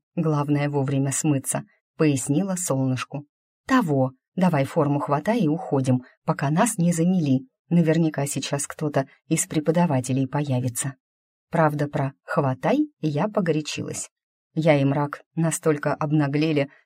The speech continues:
что пока все адепты были заняты, кто дракой, кто лицезрением оной, самые ушлые даже ставки делали. А кладовщик вызовом подмоги,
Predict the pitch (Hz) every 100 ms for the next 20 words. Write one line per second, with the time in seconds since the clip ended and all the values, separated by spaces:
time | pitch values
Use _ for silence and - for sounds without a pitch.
0 | _ - 175 175 165 156 - 165 156 151
1 | 151 - 143 139 135 175 233 185 131 131
2 | _ - 220 135 135 170 151 135 135 135
3 | _ - 175 180 156 147 147 147 143 139
4 | 135 143 139 131 156 180 _ _ - 147
5 | 135 135 202 - 135 131 127 131 139 _
6 | - - 262 269 131 131 127 127 131 135
7 | _ _ _ - 160 - 156 151 151 -
8 | 123 113 - 156 147 135 123 131 135 135
9 | 127 123 139